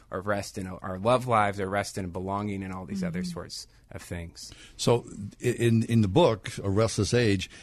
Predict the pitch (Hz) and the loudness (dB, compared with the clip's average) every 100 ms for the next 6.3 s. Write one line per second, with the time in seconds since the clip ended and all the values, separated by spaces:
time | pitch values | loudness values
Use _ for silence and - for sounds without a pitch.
0 | - - 123 196 151 156 120 110 110 101 | -4 0 4 4 4 6 6 6 4 4
1 | 104 104 110 90 - 127 131 98 - - | 2 2 2 0 0 2 4 4 0 -8
2 | - 104 95 123 113 110 107 110 - 110 | -4 0 4 6 6 6 4 0 0 4
3 | 104 101 104 95 101 92 - - _ - | 4 4 2 4 2 0 -4 -12 _ -20
4 | - 98 127 - - - - 156 165 - | -8 -2 -2 -2 -8 -18 0 2 2 2
5 | 98 - - - - - 131 139 135 170 | 0 0 -14 -18 -18 0 6 8 8 6
6 | 175 131 | 8 8